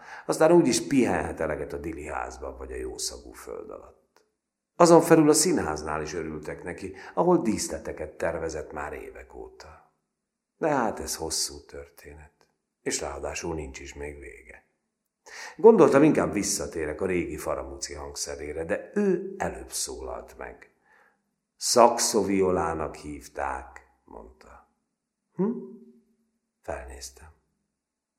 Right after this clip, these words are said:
„De ez már a hajón volt, hazulról hoztam el akkor”, cipeltem Mohácsig.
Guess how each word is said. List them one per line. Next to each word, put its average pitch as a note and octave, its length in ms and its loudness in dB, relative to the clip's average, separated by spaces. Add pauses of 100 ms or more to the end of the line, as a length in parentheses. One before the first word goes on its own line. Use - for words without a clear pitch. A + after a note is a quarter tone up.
(440)
„De G2+ 120 -2
ez G2+ 120 2
már G#2+ 220 6
a G#2+ 60 6
hajón A#2 520 6
volt, F#2 460 0 (360)
hazulról C3 600 6
hoztam F#2 380 -2
el D#2+ 80 -4
akkor”, C#2+ 680 -8
cipeltem C#2+ 600 -6
Mohácsig. - 840 -12